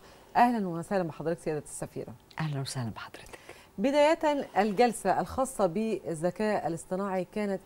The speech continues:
Speaker 1: أحد أهم الجلسات في منتدى شباب العالم. ما تعليقك على تلك الجلسة، بالإضافة لحديث الرئيس السيسي عن ما يصفهم بمواقع التواصل الاجتماعي التي تدعو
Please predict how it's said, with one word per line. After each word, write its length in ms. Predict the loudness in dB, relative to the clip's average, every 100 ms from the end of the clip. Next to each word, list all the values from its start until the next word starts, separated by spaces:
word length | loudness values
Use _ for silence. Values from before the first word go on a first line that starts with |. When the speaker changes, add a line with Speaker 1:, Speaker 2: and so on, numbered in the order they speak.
| -2
Speaker 1:
أحد 240 | 0 -4 -4
أهم 340 | -4 -2 -2
الجلسات 500 | -4 -6 -6 -4 -6
في 100 | -4
منتدى 420 | -4 -4 -4 -6
شباب 420 | -6 -6 -2 -4 -4
العالم. 520 | -8 -4 0 0 0 -2 -8 -20 -10 0
ما 160 | 2
تعليقك 600 | 2 2 0 2 0 -2 2
على 160 | 2 4
تلك 340 | 2 -2 0
الجلسة، 600 | 0 0 0 0 2 0
بالإضافة 640 | 0 -4 -2 -2 -2 -4
لحديث 600 | -4 -4 -6 -4 0 0 -2
الرئيس 640 | -4 -4 -4 -4 -4 -4 -6 -18 -20 -14
السيسي 440 | -10 -4 -4 -2 -2
عن 540 | -2 -4 -2 -2 -2 -4
ما 200 | -4 -2
يصفهم 680 | 0 -2 -2 -4 -4 -4 -2
بمواقع 680 | -2 0 4 2 2 -4 -4
التواصل 540 | -4 -2 0 0 0
الاجتماعي 580 | -2 -2 -6 -6 -4 0
التي 360 | 2 2 0 -4
تدعو 580 | 0 0 2 2 0